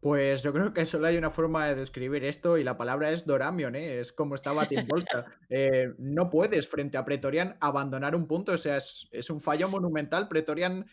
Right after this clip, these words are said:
Speaker 1: es un equipo experto en sacar información de la gente que está dentro de punto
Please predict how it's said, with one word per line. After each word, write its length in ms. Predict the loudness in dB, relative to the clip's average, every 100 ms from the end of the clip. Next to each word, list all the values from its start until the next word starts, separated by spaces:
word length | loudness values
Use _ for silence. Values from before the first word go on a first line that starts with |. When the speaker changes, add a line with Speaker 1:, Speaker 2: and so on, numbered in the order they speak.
| -6
Speaker 1:
es 140 | -4 -4
un 80 |
equipo 280 | -2 -2 0
experto 360 | 0 0 -2 -2
en 80 | -4
sacar 260 | -4 -2
información 480 | -2 -2 -2 -2 -2
de 80 | -2
la 80 | -4
gente 240 | -6 -4
que 60 | -4
está 160 | -2
dentro 260 | -4 -2 -2
de 80 | -2
punto 460 | -2 -2 -2 -2